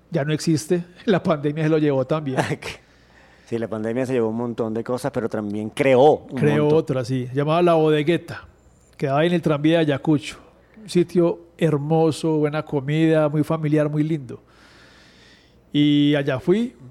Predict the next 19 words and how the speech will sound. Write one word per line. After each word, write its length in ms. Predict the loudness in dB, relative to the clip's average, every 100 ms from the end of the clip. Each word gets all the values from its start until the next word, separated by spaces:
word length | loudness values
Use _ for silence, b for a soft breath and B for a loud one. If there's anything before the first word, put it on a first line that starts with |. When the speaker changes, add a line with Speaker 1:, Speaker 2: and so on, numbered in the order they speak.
| _ -14
Speaker 1:
vi 400 | -2 2 4 6
a 220 | 4 4
unos 280 | 2 0 -2
comediantes 460 | -4 -2 -2 -2 -4
que 80 |
estaban 280 | -4 -4 -4
parando 260 | -4 -4 -2
allá 100 | 0
ese 180 | 2 4
día. 380 | 4 2 -2 -8 _
Recuerdo 420 | -4 0 0 0
muy 200 | 0 0
bien 240 | 0 0 0
a 80 | -2
Darwin, 680 | 0 2 4 4 2 -6 -16 _ _ _ -8
a 120 | -4
Talero 540 | -2 0 0 2 2
y 100 | 2
a 440 | 0 -2 -6 -12